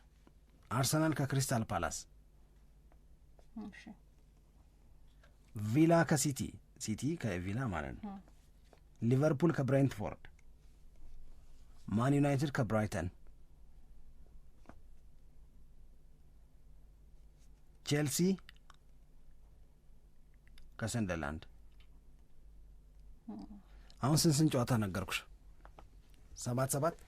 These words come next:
Speaker 2: አዎ፣ ሰባት ሰባት።
Speaker 1: አስር አስር እንሙላውና የመጀመሪያዎቹን አስር አስር ጨዋታዎች እናንሳ።
Speaker 2: እንችላለን እንደሱ።
Speaker 1: ነው ወይስ?
Speaker 2: እንችላለን። ሁሉም ወጥቷል አይደል?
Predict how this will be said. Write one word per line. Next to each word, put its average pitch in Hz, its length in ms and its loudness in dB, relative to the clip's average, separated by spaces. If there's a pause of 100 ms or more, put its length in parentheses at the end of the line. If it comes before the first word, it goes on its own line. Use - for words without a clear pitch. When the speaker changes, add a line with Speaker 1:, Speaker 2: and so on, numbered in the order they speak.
(280)
Speaker 2:
አዎ፣ 202 240 0
ሰባት 180 320 -10
ሰባት። 220 320 -12 (1300)
Speaker 1:
አስር 117 240 -2
አስር 143 220 -2
እንሙላውና 156 520 2
የመጀመሪያዎቹን 139 680 0
አስር 135 240 -4
አስር 147 260 -6
ጨዋታዎች 131 400 -6
እናንሳ። 147 360 -2 (260)
Speaker 2:
እንችላለን 202 580 -6
እንደሱ። 196 320 -10 (180)
Speaker 1:
ነው 143 200 -2
ወይስ? 131 220 -4 (380)
Speaker 2:
እንችላለን። 202 520 -2 (280)
ሁሉም 269 300 0
ወጥቷል 202 340 -4
አይደል? 277 160 -4